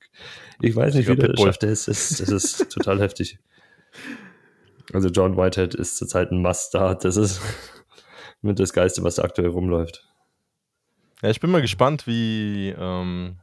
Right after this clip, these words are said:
Speaker 2: wie eure Offense laufen wird, tatsächlich. Gegen,
Speaker 1: Ja,
Speaker 2: gegen
Speaker 1: ja.
Speaker 2: die Jets. Also ich hab ja auch viele Ausfälle.
Speaker 1: Extremst. <laughs>
Speaker 2: Ja,
Speaker 1: Das
Speaker 2: ich
Speaker 1: ist
Speaker 2: glaub schon, dass ihr gut,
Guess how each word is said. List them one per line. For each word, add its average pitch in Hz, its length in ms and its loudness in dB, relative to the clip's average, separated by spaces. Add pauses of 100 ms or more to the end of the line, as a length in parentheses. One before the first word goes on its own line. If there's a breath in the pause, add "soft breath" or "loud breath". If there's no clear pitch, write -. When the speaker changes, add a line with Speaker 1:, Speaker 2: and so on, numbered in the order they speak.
(100)
Speaker 2:
wie 101 100 0
eure 104 220 4
Offense 110 360 0
laufen 87 260 -4
wird, 85 200 -10 (180)
tatsächlich. 92 560 -10 (920 soft breath)
Gegen, 98 180 -2
Speaker 1:
Ja, 95 80 2
Speaker 2:
gegen 92 220 -2
Speaker 1:
ja. 90 40 0
Speaker 2:
die 95 120 -2
Jets. - 420 -2
Also 90 140 -8
ich 95 80 0
hab 101 80 -2
ja 110 100 4
auch 104 100 6
viele 98 240 0
Ausfälle. 120 560 0 (580)
Speaker 1:
Extremst. - 680 -4
<laughs> - 420 0
Speaker 2:
Ja, 85 120 0
Speaker 1:
Das 87 160 2
Speaker 2:
ich 101 60 0
Speaker 1:
ist - 80 -4
Speaker 2:
glaub 104 220 4
schon, 120 200 2
dass 117 160 0
ihr 110 100 0
gut, 104 300 -6